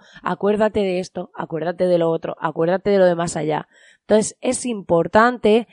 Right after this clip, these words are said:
que hagamos esta parte, que cojamos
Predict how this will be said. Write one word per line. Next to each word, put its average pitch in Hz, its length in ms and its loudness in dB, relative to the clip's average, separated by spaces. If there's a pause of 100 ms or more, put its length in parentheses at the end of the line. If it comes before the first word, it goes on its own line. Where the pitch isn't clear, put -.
(300)
que 226 460 6 (120)
hagamos 190 540 -2
esta 170 280 -6
parte, 165 380 -4
que 160 120 -10
cojamos 240 760 2